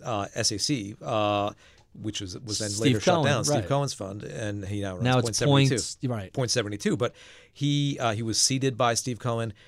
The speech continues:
Speaker 1: and he, for years, had huge success. Uh, he was a very good fund. People weren't
Speaker 2: Shot
Speaker 1: laughing
Speaker 2: the lights
Speaker 1: anymore.
Speaker 2: out, right.
Speaker 1: He, he
Speaker 2: High
Speaker 1: personally
Speaker 2: double-digit returns.
Speaker 1: Totally. He, he personally, this, this is, like, the, just incredible to me, this number. I, I've mentioned this. People said, "No, you must be,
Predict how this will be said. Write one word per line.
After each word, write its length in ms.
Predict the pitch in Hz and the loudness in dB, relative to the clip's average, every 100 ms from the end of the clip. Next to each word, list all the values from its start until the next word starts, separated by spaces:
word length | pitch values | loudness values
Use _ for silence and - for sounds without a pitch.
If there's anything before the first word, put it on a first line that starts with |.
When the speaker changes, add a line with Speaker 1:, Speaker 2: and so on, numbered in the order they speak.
| - - | -20 -8
Speaker 1:
and 240 | 117 110 | -6 -4
he, 320 | 117 135 135 | -2 -2 -2
for 560 | 135 - 120 117 117 117 | -6 -10 -4 -2 0 -2
years, 540 | 107 139 202 53 - | -4 -6 -6 -8 -12
had 260 | 110 104 98 | -10 -10 -10
huge 400 | 82 - 214 - | -12 -8 -6 -6
success. 640 | - - - - - - _ _ _ - | -8 -8 -10 -8 -10 -12 _ _ _ -8
Uh, 240 | 110 107 | -2 -2
he 120 | 101 120 | -2 -2
was 140 | 120 | -2
a 40 | |
very 220 | 113 123 120 | 0 0 0
good 140 | - | -2
fund. 180 | 143 123 | -6 -4
People 180 | 156 160 160 | -2 2 4
weren't 180 | 165 | 6
Speaker 2:
Shot 140 | 147 147 | 6 4
Speaker 1:
laughing 260 | 165 151 | 6 4
Speaker 2:
the 40 | 190 | 6
lights 280 | 226 185 139 | 4 2 -2
Speaker 1:
anymore. 160 | 95 | -6
Speaker 2:
out, 80 | 90 - | -12 -6
right. 260 | 160 98 - - | -4 -4 -8 -6
Speaker 1:
He, 180 | 156 - | -4 -2
he 160 | 147 | -4
Speaker 2:
High 60 | - | -4
Speaker 1:
personally 380 | - 175 190 190 | 0 2 4 4
Speaker 2:
double-digit 520 | 180 175 156 160 156 | 2 2 0 0 -2
returns. 600 | 151 143 123 95 - - - | -2 0 -2 -2 -12 -18 -6
Speaker 1:
Totally. 400 | - 294 113 90 | -2 -2 -2 -2
He, 160 | 135 | -2
he 200 | 143 135 - | -2 -4 -4
personally, 680 | - 190 226 - 98 - - _ _ _ _ 139 | -4 0 0 -2 -6 -12 -18 _ _ _ _ -4
this, 160 | 147 | -2
this 220 | 131 127 | 0 2
is, 160 | 117 104 | 2 0
like, 200 | 107 - | -4 -6
the, 180 | 101 92 - - - - 120 - 98 | -10 -12 -16 -20 -20 -18 -14 -12 -10
just 220 | - - | -10 -12
incredible 480 | 98 - 117 110 95 | -12 -8 -6 -6 -8
to 100 | - | -10
me, 60 | 101 | -10
this 160 | 90 | -8
number. 280 | 110 113 90 | -8 -6 -6
I, 160 | 95 101 | -6 -4
I've 160 | 110 101 | -4 -2
mentioned 280 | 117 113 | -4 -4
this. 120 | 104 - | -8 -8
People 160 | 107 | -8
said, 100 | 104 | -6
"No, 120 | 104 | -4
you 120 | 98 101 | -4 -6
must 180 | 104 | -6
be, 240 | - 98 | -6 -6